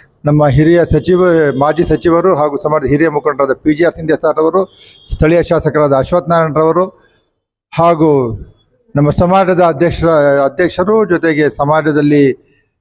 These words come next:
ಶಾಸಕರಾಗಿರ್ತಕ್ಕಂತಹ ಶ್ರೀನಿವಾಸ್ ಮಾನೆ ಅವರು, ರಾಜನಗರ ಶಾಸಕರಾದ ಸುರೇಶ್ ಕುಮಾರ್ ಅವರು, ಹಲವು ಹತ್ತು ಗಣ್ಯರು, ನಮ್ಮ ಮಾಜಿ ಶಾಸಕ, ಸ-, ಸ್ಥಳೀಯ ಕಾರ್ಪೊರೇಟರ್ ಆದ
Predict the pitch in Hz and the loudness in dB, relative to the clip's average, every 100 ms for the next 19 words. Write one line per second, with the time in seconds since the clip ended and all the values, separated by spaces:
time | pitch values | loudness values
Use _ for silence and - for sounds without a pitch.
0 | _ _ - 170 180 170 165 147 160 156 | _ _ -2 0 0 0 0 -2 -2 -2
1 | 135 139 147 143 113 - _ _ _ - | -2 -2 0 -2 -4 -10 _ _ _ -4
2 | 180 185 185 151 170 165 160 160 180 190 | 0 2 2 0 0 0 0 2 2 2
3 | 180 185 - _ _ - 170 180 175 170 | 0 -4 -16 _ _ -4 0 0 0 0
4 | 165 156 156 160 156 131 160 165 - 165 | 0 -2 0 0 -2 0 -2 -2 -2 -2
5 | 156 160 180 147 147 190 196 170 175 156 | 0 0 0 -2 0 0 2 0 -2 -4
6 | 156 156 151 165 170 _ _ _ _ - | 0 0 2 0 -2 _ _ _ _ -4
7 | 147 147 143 156 160 175 160 147 135 151 | 0 0 0 0 0 0 0 -2 0 2
8 | 139 135 131 131 - 147 135 127 117 123 | 2 4 2 0 0 2 2 0 -2 -8
9 | - - - 151 165 160 156 - 160 143 | -14 -18 -6 0 0 0 -2 0 -2 0
10 | 143 | 0